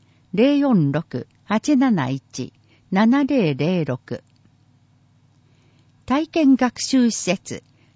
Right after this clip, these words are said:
子育て支援課青少年育成係。毎週火曜休館。零四六八七三八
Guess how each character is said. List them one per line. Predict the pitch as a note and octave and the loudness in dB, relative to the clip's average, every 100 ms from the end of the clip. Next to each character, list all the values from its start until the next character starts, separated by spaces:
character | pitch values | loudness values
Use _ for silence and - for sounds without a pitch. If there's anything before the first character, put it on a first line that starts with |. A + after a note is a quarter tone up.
| _ | _
子 | - | -4
育 | A#3 D#4 D#4 D4+ | -2 0 -2 -2
て | D4 | -4
支 | - - | -4 -2
援 | C4 A3+ A3 | 2 2 2
課 | - G3 - _ _ | -2 -6 -6 _ _
青 | - C4 D#4 | -6 -2 -2
少 | D#4 E4 C#4+ | -4 -4 -2
年 | G3 D3 C#3+ - | 0 0 -2 -6
育 | F3+ - | -8 -8
成 | - C4 G#3 | -2 0 0
係。 | E3 D3+ B2+ B2 - _ _ _ _ _ _ _ _ _ | -2 -8 -12 -14 -18 _ _ _ _ _ _ _ _ _
毎 | - B3+ D4 | -2 0 0
週 | - C#4 A#3+ | 0 0 0
火 | - A3+ | 0 0
曜 | C4 F3 A#2 | 2 0 -4
休 | - D3 D3 | -4 -4 -4
館。 | - G#2+ A2 - _ _ _ _ _ _ _ - | -10 -12 -10 -12 _ _ _ _ _ _ _ -2
零 | A#3+ D4+ | 0 0
四 | D#4 A#3 C3 C#3 | 0 0 0 -2
六 | E3+ - A2+ _ _ | -6 -8 -14 _ _
八 | - G#3 | -8 -2
七 | D4 | 0
三 | C#4 B3 C#3+ - - C#3 C#3 - _ _ | 0 0 -2 -4 -6 -6 -8 -18 _ _
八 | - | -8